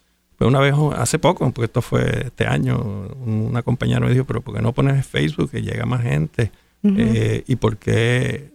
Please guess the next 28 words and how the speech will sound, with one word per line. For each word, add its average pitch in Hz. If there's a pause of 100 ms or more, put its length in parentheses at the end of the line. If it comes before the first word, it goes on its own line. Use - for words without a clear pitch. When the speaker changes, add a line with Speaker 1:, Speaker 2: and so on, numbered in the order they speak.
(120)
Speaker 1:
no 117
lo 117
haces?". 135
Y 135
dice, 120
"Bueno, 170
porque 135
en -
Facebook 135
entra 147
tanta 139
gente 135
y 87
me, 110
y 117
me 117
harían 117
tantas 147
preguntas 143
que 127
me 113
volvería 117
loco 175
y 147
no 120
podría 123
<laughs> -
contestarlas". -